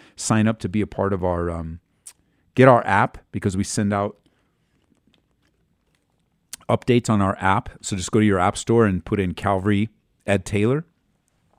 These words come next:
or Calvary Aurora and download our free app. We use that a lot here to get information out. And, you know, we just want to, um,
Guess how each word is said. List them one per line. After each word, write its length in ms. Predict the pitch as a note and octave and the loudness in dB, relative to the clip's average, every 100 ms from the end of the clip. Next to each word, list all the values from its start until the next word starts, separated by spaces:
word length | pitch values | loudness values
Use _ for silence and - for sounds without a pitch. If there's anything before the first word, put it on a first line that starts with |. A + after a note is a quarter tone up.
| - - | -16 -6
or 220 | F2+ E2+ | -4 -4
Calvary 540 | - G2+ G2 G#2+ A2 - | -2 0 2 0 0 -4
Aurora 500 | F2+ F#2 G2+ B2 E3 _ _ - _ _ _ | -4 0 0 0 -6 _ _ -20 _ _ _
and 100 | F2 | -6
download 360 | F2 G#2 A#2 A2+ | 0 2 4 4
our 100 | G#2 | 2
free 300 | - A2 G2 | -2 -2 0
app. 260 | G2+ C#3 - - _ - | 0 -2 -8 -20 _ -12
We 120 | F2 | -6
use 200 | F#2+ F#2 | -4 -2
that 200 | F#2 F#2 - | -4 -6 -6
a 80 | |
lot 460 | D#2 E2 F#2+ E2+ - | -8 -2 0 -2 -4
here 260 | - F2 D#2+ | -6 -6 -6
to 120 | E2 | -8
get 120 | F2 | -6
information 520 | F2 - D#2+ E2+ G2+ | -6 -8 -8 -6 -6
out. 200 | F#2+ G#2+ - _ _ _ _ _ _ _ _ _ _ _ _ - - | -4 -6 -10 _ _ _ _ _ _ _ _ _ _ _ _ -16 -10
And, 360 | F2+ F2 E2+ - _ _ _ _ _ _ _ _ _ | -8 -6 -8 -12 _ _ _ _ _ _ _ _ _
you 100 | B2+ | 2
know, 100 | C3+ | 4
we 160 | E3+ B2+ | 4 0
just 260 | B2 C3 C3 | -2 -4 0
want 280 | B2+ C3 | 0 0
to, 380 | - A#2+ A2+ A2+ - - - - | -2 2 2 2 -2 -14 -20 -18
um, 520 | G2+ F#2+ F#2 F2+ F2 | -10 -6 -4 -6 -8